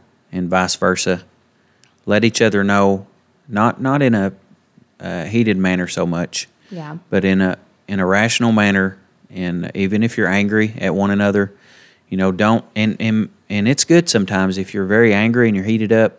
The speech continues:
Speaker 1: sometimes it is good to walk away for a few minutes and cool off.
Speaker 2: Yeah.
Speaker 1: And then come back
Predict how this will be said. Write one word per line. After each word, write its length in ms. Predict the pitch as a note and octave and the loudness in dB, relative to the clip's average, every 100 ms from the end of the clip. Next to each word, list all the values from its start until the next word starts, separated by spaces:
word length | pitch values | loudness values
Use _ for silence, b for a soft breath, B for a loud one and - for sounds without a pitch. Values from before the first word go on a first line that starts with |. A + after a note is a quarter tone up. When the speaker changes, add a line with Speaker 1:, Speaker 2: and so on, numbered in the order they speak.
| _ | _
Speaker 1:
sometimes 460 | - B2 C3 B2 A2 | -2 0 2 0 2
it 80 | G#2 | 0
is 160 | G#2 | 0
good 160 | G#2+ G2+ | 0 0
to 60 | F#2+ | 2
walk 260 | G2 G2 | 2 2
away 160 | G2+ G2 | 0 0
for 140 | F#2+ | -2
a 40 | F#2+ | -6
few 180 | G2+ F#2+ | -2 0
minutes 260 | F#2+ F2 | 0 -2
and 100 | E2 | -8
cool 240 | - G#2 A2 | 0 2 4
off. 460 | A#2 F2+ - - - | 4 2 -4 -18 -14
Speaker 2:
Yeah. 300 | F3 C#3+ D#3 b b b | -14 -14 -18 b b b
Speaker 1:
And 100 | - - | -14 -2
then 180 | C3 | 0
come 220 | - B2+ G#2+ | 2 0 2
back 380 | G#2 G2+ - | 2 0 -4